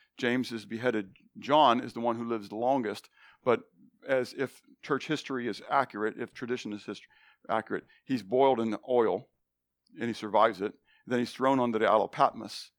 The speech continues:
where he lives for a, a period of time. Okay? And so they're, they are gonna be baptized, if you would, immersed with the immersion, but not the way they thought. So it didn't take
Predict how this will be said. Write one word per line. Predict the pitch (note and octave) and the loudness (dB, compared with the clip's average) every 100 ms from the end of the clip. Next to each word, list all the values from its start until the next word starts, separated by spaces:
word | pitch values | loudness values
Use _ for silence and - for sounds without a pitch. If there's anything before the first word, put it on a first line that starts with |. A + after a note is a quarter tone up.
| _ - | _ -10
where | A2 | -4
he | A#2 | -2
lives | G#2+ G#2 G2 | 0 -2 -4
for | - G2 - - | -8 -8 -8 -12
a, | G2 _ | -16 _
a | G#2+ | -16
period | - G2+ | -8 -8
of | F#2+ | -6
time. | G2 - - _ _ _ _ | -8 -8 -10 _ _ _ _
Okay? | A2 A2+ - _ _ - - | -2 -2 -4 _ _ -20 -14
And | A#2+ | -4
so | D3 B2+ B2 | 4 4 6
they're, | C#3+ C#3 | 6 6
they | D3+ | 8
are | E3 G#3 | 10 12
gonna | D#3+ | 10
be | A#2+ | 6
baptized, | G#2 G#2 - G2+ G2+ - | 6 6 4 -2 -2 -8
if | G#2+ | -12
you | A2+ | -8
would, | B2 G#2 | -6 -4
immersed | G#2+ G2 - - _ _ _ _ - | -2 -4 -6 -16 _ _ _ _ -16
with | A2+ | -10
the | A#2 | -6
immersion, | A2 G#2 G2+ F2+ - _ _ _ _ _ _ _ _ _ | -2 -2 -4 -10 -12 _ _ _ _ _ _ _ _ _
but | B2+ C3 | -2 2
not | B2 | 2
the | A#2 | 2
way | G#2+ | -2
they | G#2 | -2
thought. | - G2 - _ _ _ _ _ | 0 -2 -2 _ _ _ _ _
So | - C3+ | 0 2
it | B2+ | 4
didn't | F#3 D#3+ | 2 2
take | D3 | 0